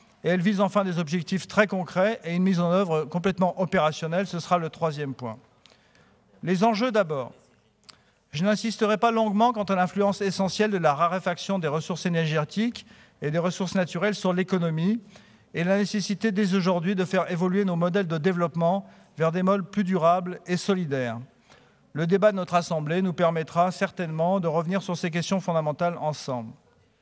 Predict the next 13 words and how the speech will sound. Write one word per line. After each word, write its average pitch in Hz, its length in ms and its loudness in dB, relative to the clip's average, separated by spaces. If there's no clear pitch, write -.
J'insisterai 202 560 0
plus 220 140 -2
directement 202 420 0
sur 190 160 -4
le 190 80 0
point 202 260 2
clé 226 280 0
de 208 40 -6
ces - 160 -4
délibérations, 147 640 0
la 175 160 2
dimension 202 500 2
transversale 190 880 0